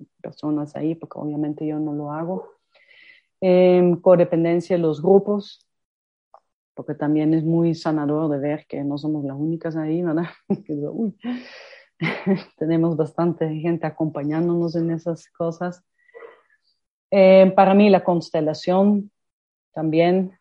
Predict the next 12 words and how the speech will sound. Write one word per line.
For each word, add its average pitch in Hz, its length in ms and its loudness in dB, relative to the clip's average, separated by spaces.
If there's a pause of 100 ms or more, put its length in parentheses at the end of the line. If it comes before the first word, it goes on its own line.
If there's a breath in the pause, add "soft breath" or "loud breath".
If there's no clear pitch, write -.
(160)
pero 180 240 2
no 202 300 4
como 185 260 2
única 180 520 -2
herramienta, 147 840 -4
¿verdad? 151 380 -6
Y 165 180 0
yo 170 120 2
creo 185 160 0
que 185 120 -4
también, 160 600 2
eh, 151 220 -4